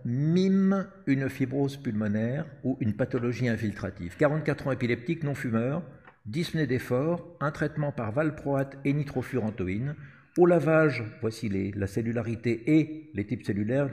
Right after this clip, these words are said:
ne montrent pas de déviation bien caractéristique, un syndrome restrictif avec amputation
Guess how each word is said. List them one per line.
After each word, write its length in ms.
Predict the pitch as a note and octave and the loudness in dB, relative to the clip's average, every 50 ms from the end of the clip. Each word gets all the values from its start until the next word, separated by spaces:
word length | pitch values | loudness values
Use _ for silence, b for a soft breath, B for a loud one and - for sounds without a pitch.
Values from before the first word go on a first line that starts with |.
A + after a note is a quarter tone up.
| - - | -2 -2
ne 60 | A2 | -2
montrent 220 | G#2+ G2+ - G#2 | -2 0 -2 -4
pas 200 | F#2+ - - B2+ | -4 -2 -2 -2
de 120 | A2+ G#2+ G#2+ | -2 -2 -2
déviation 800 | F#2+ G#2 A2+ G2 F#2+ A2 G#2+ G#2+ - - A#2+ A2 G#2+ G#2+ G#2 G#2+ B B B B B B B _ | -2 -2 -2 -2 -2 -2 -2 -4 -2 -2 0 0 2 0 -2 -4 B B B B B B B _
bien 280 | - E2 F#2 C#3 E3 E3 | -6 0 2 2 2 2
caractéristique, 840 | D#3+ D3+ A#2+ A#2 A2 - - G#2+ F#2 G2 F#2+ - - D3 D#3+ D#3 C#3 | 2 0 -2 -2 -4 -4 -4 -4 -4 -4 -6 -6 -2 -2 -2 0 -2
un 60 | B2+ | -4
syndrome 500 | - - D3 C#3 A#2+ - C3+ B2+ A2+ - - - - | -2 -2 -2 -2 -2 -2 -2 -2 -2 -4 -6 -6 -4
restrictif 800 | B2 - F3 F3+ - - - - D#3 - - - E3 D#3+ - | 0 2 2 2 0 -2 -6 -8 -8 -6 -6 -6 -6 -4 -4
avec 240 | C#3+ A#2 B2 B2 B2+ | -2 -2 -2 -2 -4
amputation 680 | B2+ B2 - C3 G#2 A#2+ A2 - - - B2+ B2 A#2+ | -4 -4 -4 -4 -2 -4 -4 -4 -4 -4 -4 -4 -4